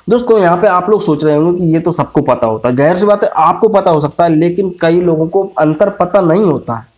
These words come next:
अगर आपको पता है तो आप भी देख सकते हैं, नहीं है तो पता, आप जरूर से देखें। देखो भाई, क्या होता है, आर्टरीज और vain, हम हमेशा सुनते हैं किसी भी वीडियो में, किसी भी तरह के books में पढ़ते हैं, doctor के पास जाते हैं, तो आर्टरी और vain को समझो पहले आप,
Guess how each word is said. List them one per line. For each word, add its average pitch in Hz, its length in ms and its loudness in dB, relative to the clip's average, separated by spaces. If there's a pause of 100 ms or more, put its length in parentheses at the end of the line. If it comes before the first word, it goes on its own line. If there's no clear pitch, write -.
(560)
अगर 185 220 4
आपको 220 220 2
पता 202 260 2
है 202 60 2
तो 202 100 0
आप 180 140 2
भी 175 140 2
देख 175 160 0
सकते 175 280 -4
हैं, 165 120 0
नहीं 139 220 2
है 160 80 0
तो 165 60 -2
पता, 156 220 -2
आप 156 280 -2
जरूर 180 280 0
से 196 120 0
देखें। 117 240 -4 (640)
देखो 240 180 2
भाई, 202 120 2
क्या 208 160 2
होता 190 180 2
है, - 240 -4
आर्टरीज 185 540 0
और 185 140 2
vain, 143 400 0
हम 180 120 0
हमेशा 214 300 2
सुनते 180 280 0
हैं 180 120 -2
किसी 175 240 -2
भी 180 80 2
वीडियो 160 340 0
में, 160 200 0
किसी 156 280 -4
भी 175 80 2
तरह 160 220 2
के 165 140 -2
books 151 360 -4
में 156 120 0
पढ़ते 151 280 -2
हैं, 151 300 -2 (120)
doctor 139 240 -4
के 151 60 -4
पास 151 120 0
जाते 139 260 -2
हैं, 143 160 -2 (640)
तो - 200 -4
आर्टरी 185 400 2
और 196 120 2
vain 170 480 2
को 175 140 0
समझो 131 300 0
पहले 110 240 -2
आप, 98 200 -6